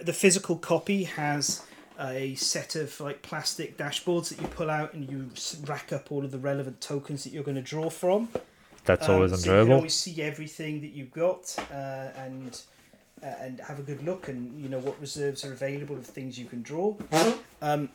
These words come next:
Speaker 1: I actually quite like as well the intentional thinning you can do. So where you can fight something and you can be like, "Okay, I'll actually take this hit so I can get rid of that, like,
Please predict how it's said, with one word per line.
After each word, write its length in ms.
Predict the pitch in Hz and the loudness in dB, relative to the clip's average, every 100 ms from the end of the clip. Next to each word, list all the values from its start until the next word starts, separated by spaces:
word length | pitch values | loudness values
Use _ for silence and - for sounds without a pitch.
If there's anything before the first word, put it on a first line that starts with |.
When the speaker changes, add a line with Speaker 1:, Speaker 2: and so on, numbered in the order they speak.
| - | -6
Speaker 1:
I 240 | 180 202 - 185 | 6 8 8 2
actually 300 | - - 226 | 2 0 -2
quite 360 | - 175 165 165 | 2 6 6 6
like 300 | 156 160 160 | 4 2 -2
as 160 | 147 | -4
well 480 | 147 151 151 156 160 - | 2 4 4 2 -4 -12
the 400 | 160 - 160 156 - _ | -12 -8 -6 -8 -14 _
intentional 960 | 170 165 156 - - 160 160 - 185 202 | -4 -4 -4 -4 2 2 2 0 2 2
thinning 440 | - 202 208 214 | 6 6 6 4
you 140 | 214 214 | 0 -2
can 200 | 220 208 | -2 0
do. 280 | 226 262 262 _ _ - _ _ _ | 2 2 0 _ _ -20 _ _ _
So 360 | - 170 160 151 | 6 8 10 8
where 320 | 160 160 165 | 6 8 8
you 200 | 156 165 | 6 -2
can 320 | - 156 151 | -4 -4 -4
fight 480 | - - 180 170 - | -6 -4 4 4 4
something 600 | 160 123 156 135 131 131 | -2 -2 0 2 0 -2
and 560 | 151 151 143 139 139 - - - - | -2 0 0 0 -2 -8 -16 -14 -6
you 120 | 156 | -4
can 120 | 147 | 0
be 100 | 156 | 0
like, 200 | 147 - | 0 2
"Okay, 240 | 185 160 | 0 0
I'll 180 | 123 156 | 2 2
actually 260 | 170 - 208 | 2 -2 -4
take 340 | - 156 147 | 0 0 0
this 180 | 151 - | -4 -4
hit 520 | - 135 117 - - | -2 -2 -2 -4 -4
so 200 | - 156 | 0 0
I 60 | 139 | 0
can 160 | 160 143 | -2 0
get 240 | 151 151 | 0 0
rid 140 | 156 156 | -2 -2
of 120 | 131 | 0
that, 320 | 147 135 - | 0 0 -4
like, 420 | 139 127 - - | -4 -4 -6 -14